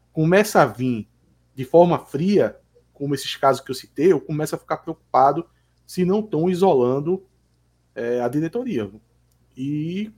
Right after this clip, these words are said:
quando costuma isolar, o Náutico costuma sofrer, né? E se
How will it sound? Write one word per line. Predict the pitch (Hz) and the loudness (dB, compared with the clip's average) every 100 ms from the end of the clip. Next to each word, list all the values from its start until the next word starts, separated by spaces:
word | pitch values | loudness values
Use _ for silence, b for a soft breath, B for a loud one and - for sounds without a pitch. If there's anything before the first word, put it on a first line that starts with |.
| _ _ _ _ | _ _ _ _
quando | 180 202 214 | -4 -4 -4
costuma | 214 - - 185 | -8 -8 -4 -2
isolar, | 180 170 185 165 160 202 233 - _ _ _ | 0 2 2 4 4 4 0 -8 _ _ _
o | 185 | -10
Náutico | 151 147 156 196 | -2 -2 -2 -8
costuma | 208 - 202 202 | -12 -8 -6 -6
sofrer, | 330 - 131 | -6 -4 -2
né? | 123 | -4
E | 139 | -8
se | - 151 | -8 -10